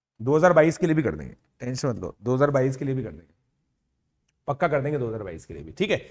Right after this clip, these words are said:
चलिए अब आगे बढ़ते हैं, दो हज़ार बाईस का भी इसी चैनल पे आएगा दोस्तों। अब ये देखो, ये वेक्टर का क्वेश्चन फोर्टीन परसेंट का, ये क्वेश्चन छोड़ दें, ठीक है।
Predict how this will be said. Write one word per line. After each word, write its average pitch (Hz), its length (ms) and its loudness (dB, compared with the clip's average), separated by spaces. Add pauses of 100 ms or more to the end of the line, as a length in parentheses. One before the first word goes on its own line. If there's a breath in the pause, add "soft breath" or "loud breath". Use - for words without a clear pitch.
(320 loud breath)
चलिए 117 320 -2 (380)
अब - 260 6 (640)
आगे 151 220 4
बढ़ते 170 260 2
हैं, 160 160 -8 (340)
दो 143 100 0
हज़ार 175 140 6
बाईस 170 220 6
का 190 80 0
भी 190 80 2
इसी 185 140 -2
चैनल 147 240 0
पे 139 80 -2
आएगा 110 200 -4
दोस्तों। - 280 -20 (320)
अब 147 120 -2
ये 180 100 6
देखो, 123 180 0
ये 135 120 0
वेक्टर 147 300 -2
का 156 80 -2
क्वेश्चन 147 300 -10 (960)
फोर्टीन 220 400 4
परसेंट 147 320 -2
का, - 100 -20 (140)
ये 156 140 4
क्वेश्चन 190 280 -2
छोड़ 131 180 -10
दें, - 100 -20 (600)
ठीक 180 140 -8
है। 135 40 -6